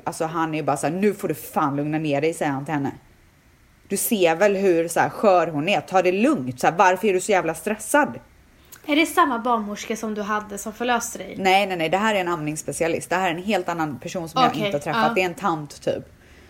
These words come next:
Speaker 2: Ja.
Speaker 1: Och då får hon någon så här reality check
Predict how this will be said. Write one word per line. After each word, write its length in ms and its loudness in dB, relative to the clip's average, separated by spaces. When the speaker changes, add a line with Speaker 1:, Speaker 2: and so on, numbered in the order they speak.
Speaker 2:
Ja. 260 0
Speaker 1:
Och 160 6
då 380 8
får 260 4
hon 140 0
någon 140 -2
så 80 0
här 100 4
reality 560 4
check 520 -4